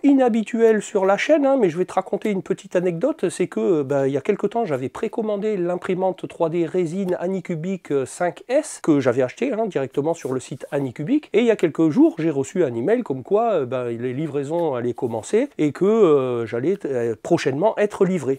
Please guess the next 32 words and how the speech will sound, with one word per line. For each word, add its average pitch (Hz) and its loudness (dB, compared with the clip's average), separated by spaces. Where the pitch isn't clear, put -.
Et 302 2
il 311 8
y 269 8
a 220 6
deux, 196 4
trois 165 4
jours, 302 6
eh 233 4
bien, 170 2
un 175 -2
livreur 165 0
passe 311 2
et 170 4
me 135 0
livre 196 -2
un 117 -4
gros 120 0
carton. 185 -2
Euh, 110 -2
je 104 -14
me 120 -2
suis 117 -6
dit, 226 0
bingo, 151 2
j'ai 127 -2
enfin 160 -2
reçu 135 -4
l'imprimante, 127 -4
hein, 190 0
euh, 117 -4
je 107 -10
vais, 110 -8